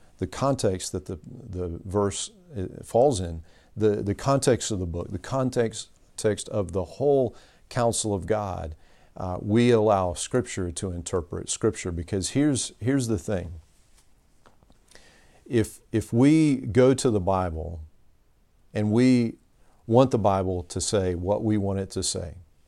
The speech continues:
then <laughs> as silly as this image is of Ahab with his yes men,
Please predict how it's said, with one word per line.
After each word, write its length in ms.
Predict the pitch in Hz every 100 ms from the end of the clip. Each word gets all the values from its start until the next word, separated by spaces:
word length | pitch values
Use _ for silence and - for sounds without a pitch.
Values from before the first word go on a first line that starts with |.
| _ _ _ _ _ _ _ _ _
then 360 | - 113 110 104 - - - 170 143 -
<laughs> 800 | 101 - 110 - _ _ _ -
as 240 | - 110 -
silly 440 | - 147 151 127
as 160 | 107 92
this 240 | 104 -
image 400 | 117 110 92 85
is 480 | 104 107 90 87 -
of 340 | 95 90 82 -
Ahab 540 | 104 107 101 92 85
with 220 | 92 87
his 400 | 95 87 80 78 101
yes 320 | 98 104 -
men, 400 | 87 85 82